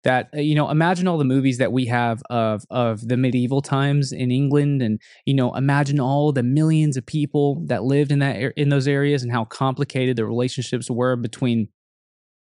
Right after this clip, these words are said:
the ruling class and the peasants and the middle class and the ruling class between other, between other cities and nations. The Maya world had three times as many people as medieval, as,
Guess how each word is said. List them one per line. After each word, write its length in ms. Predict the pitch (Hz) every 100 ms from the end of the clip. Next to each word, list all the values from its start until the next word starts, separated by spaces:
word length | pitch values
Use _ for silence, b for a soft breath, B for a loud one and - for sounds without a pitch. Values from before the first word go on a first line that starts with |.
| 147
the 120 | 131
ruling 400 | 120 147 143 135
class 440 | - 120 120 123
and 100 | 117
the 40 | 101
peasants 560 | - 131 123 123 123
and 100 | 110
the 40 | 107
middle 260 | 131 135
class 420 | - 123 120 123 113
and 140 | 113 B B
the 100 | -
ruling 280 | 131 139 139
class 260 | - 127 -
between 320 | 127 131 120
other, 420 | 120 127 127 - -
between 360 | 127 - 135 110
other 200 | 127 127
cities 360 | - 127 123
and 80 | 117
nations. 460 | 113 117 151 147 - b b _ _ 135
The 80 |
Maya 460 | 127 120 139 170 185
world 460 | 151 139 147 165 170 _ _
had 220 | 147 131
three 440 | - - 143 147 147
times 340 | 139 131 117
as 140 | 117 113
many 200 | 110 104
people 440 | 110 - - - _ _ _ _ 127
as 240 | 127 117
medieval, 600 | 123 120 120 120 113 -
as, 220 | 127 123